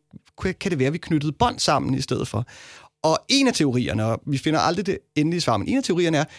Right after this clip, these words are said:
vi var lidt heldige. Vi mødte en lidt særlig ulv. En ulv, der havde fundamentet til at knytte sig til mennesker. For hvis du prøver at gå ud, øh, det kunne du prøve i,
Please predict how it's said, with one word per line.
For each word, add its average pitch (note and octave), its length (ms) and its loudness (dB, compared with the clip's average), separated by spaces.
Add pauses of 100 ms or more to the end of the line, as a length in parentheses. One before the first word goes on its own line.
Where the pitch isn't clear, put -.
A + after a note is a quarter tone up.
(180)
vi E3 160 0
var G3 120 2
lidt G#3+ 180 -2
heldige. D#3 360 -2 (400)
Vi F#3 80 0
mødte D#3 340 2 (420)
en G3 120 0
lidt D3 220 0
særlig C3 380 2
ulv. B2+ 180 0 (1000)
En F3 180 2
ulv, A3+ 200 2 (120)
der F3+ 60 2
havde D#3 460 2 (840)
fundamentet G#3 840 2
til C#3 300 0
at C#3 80 -2
knytte C3 320 0
sig B2 160 0
til D3 120 0
mennesker. A#2+ 400 0 (380)
For D3+ 260 2
hvis D3+ 140 0
du F3 80 -8
prøver F#3+ 220 2
at A#3+ 60 0
gå A3+ 120 0
ud, G#3+ 240 0 (100)
øh, D3+ 360 2 (220)
det C4 100 -2
kunne A#3 120 -2
du A2+ 140 -4
prøve B2 300 0
i, A#2 40 0